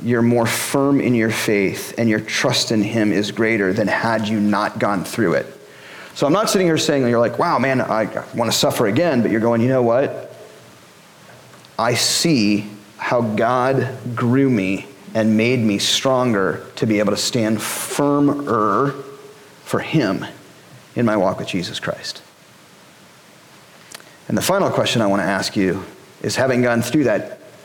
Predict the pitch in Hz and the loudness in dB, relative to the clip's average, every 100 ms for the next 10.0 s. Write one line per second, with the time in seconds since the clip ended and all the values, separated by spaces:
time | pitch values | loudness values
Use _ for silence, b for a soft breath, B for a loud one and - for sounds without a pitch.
0 | - - - 107 107 107 107 104 98 - | -20 -20 -8 -2 0 0 0 -2 -2 -4
1 | 76 - - - - - - - - - | -6 -8 -20 -20 -20 -20 -20 -20 -20 -20
2 | - - - - - - - - - - | -20 -20 -20 -20 -20 -20 -20 -20 -20 -20
3 | - - - - - - - - - - | -20 -20 -20 -20 -20 -20 -20 -20 -20 -20
4 | - - - - - - - - - - | -20 -20 -20 -20 -20 -20 -20 -20 -20 -20
5 | - - - - - - - 165 - - | -20 -20 -20 -20 -14 -6 -2 -2 -4 -10
6 | - - - - - - 120 113 104 104 | -16 -20 -20 -20 -20 -8 -4 -2 -4 -8
7 | - - - - - - - - - - | -16 -20 -20 -20 -20 -20 -20 -20 -20 -20
8 | - - - - 123 120 117 104 131 185 | -20 -20 -14 -4 0 2 2 4 4 2
9 | - 101 95 101 - 85 - 90 73 | 2 0 0 -2 -2 -6 -4 -4 -4